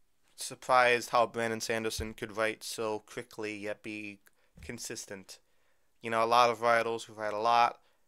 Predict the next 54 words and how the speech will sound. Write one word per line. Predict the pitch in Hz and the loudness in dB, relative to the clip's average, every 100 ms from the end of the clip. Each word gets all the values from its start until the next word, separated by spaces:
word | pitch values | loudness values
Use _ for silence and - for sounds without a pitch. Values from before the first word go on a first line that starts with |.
| _ - | _ -10
kind | 120 107 101 | -8 -8 -10
of | 98 | -6
wear | 110 | -6
themselves | 107 107 117 110 104 | -6 -6 -4 -4 -2
out | 110 110 | -2 -2
after | 113 - 113 | -4 -6 -6
a | |
while. | 110 110 110 107 107 - _ _ _ _ | -2 0 0 -2 -4 -8 _ _ _ _
Um, | 110 104 98 101 - _ - | -6 -6 -6 -14 -20 _ -14
and | 113 | -10
then | 107 107 | -10 -10
you | 104 | -6
have, | 107 107 | -4 -2
like, | 104 101 - - _ _ - | -6 -8 -20 -20 _ _ -14
really | 107 107 | -10 -8
good | 107 110 | -6 -6
writers | 101 107 107 104 98 | -2 -2 -2 -4 -6
like | 104 | -8
George | - 110 101 | -6 -6 -6
R | 113 | -6
R | 104 | -6
Martin, | 104 107 117 110 110 104 _ _ _ _ | -4 -4 -4 -10 -14 -18 _ _ _ _
who | 110 101 101 98 _ _ | -16 -14 -14 -16 _ _
just | - - - _ _ _ _ - | -16 -16 -16 _ _ _ _ -12
kinda | - 104 | -8 -8
gives | 101 107 98 | -6 -6 -4
up | 104 | -6
and | 107 | -6
stops | - 104 107 - | -2 -2 -2 -2
writing, | 101 98 98 98 _ _ - - | -2 -2 -8 -14 _ _ -20 -18
or | - | -10
takes | 110 - | -10 -10
him | 104 | -8
a | 101 | -8
long | 101 | -8
time. | 98 98 98 98 98 _ - | -8 -10 -8 -10 -14 _ -12
But | 135 | 2
yeah, | 131 | 6
I'd | 151 - | 6 4
say | 180 | -2
Brandon | 135 143 123 | 0 -2 -2
Sanderson, | - 110 110 - 107 104 | -2 -2 -4 -6 -8 -8
along | - 113 117 | -2 0 0
with | 113 | -2
J | 117 | -6
K | 113 110 | -6 -6
Rowling, | 104 104 101 101 | -4 -4 -6 -8
are | 107 | -6
those | 113 113 | -4 0
authors | 110 113 113 - | 2 2 -4 -12
who | 110 | -14
could | 104 | -14
just, | 98 - | -14 -12
like, | 98 | -12